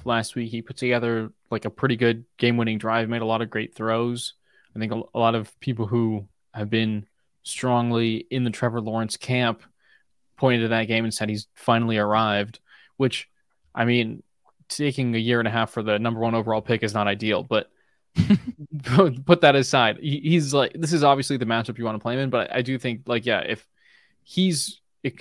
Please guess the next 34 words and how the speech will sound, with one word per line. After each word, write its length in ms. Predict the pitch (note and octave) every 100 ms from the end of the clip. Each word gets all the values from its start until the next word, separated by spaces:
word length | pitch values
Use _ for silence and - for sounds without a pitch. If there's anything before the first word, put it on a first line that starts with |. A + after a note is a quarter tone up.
| -
incredibly 460 | C#3+ C#3+ C3+ C3
chalky, 560 | A#2 A#2 A2+ A#2+ A2+ A#2 _ _ _
Christian 400 | E3 D#3 E3+ C#3+
Kirk 320 | D3 D3 -
and 220 | A#2+ C3+
Zay 220 | A#2+ B2 A#2+
Jones 420 | A#2+ A#2 A#2 A2
are 80 | -
both 220 | A2 A2+
incredibly 420 | A#2+ A#2 A#2 A2+ G#2+
chalky. 260 | G#2+ G#2+
Like, 180 | - C#3
there's 260 | D#3 C#3+ -
such 280 | - D3 D#3+
a, 240 | D#3 B2 - _ _ _ _ _ _ _
if 140 | A#2
you're 120 | E3 C#3+
stacking 480 | - D#3 D#3 D#3
Lawrence, 400 | B2+ B2 C#3+ C3+
the, 160 | - A#2+
like, 280 | A2+ A2 - _ _
way 340 | B2 B2 C3
too 300 | C3 - B2+
obvious 400 | A2+ A#2 A#2 A2+
way 160 | A#2 A2+
to 80 | A2
play 220 | - A2+
this 160 | G#2+ -
game 260 | G#2+ A#2
is 120 | A2+
double 220 | - G#2+ A2
stack 340 | - A2 A2
him 140 | G#2+
with 220 | G#2+ G#2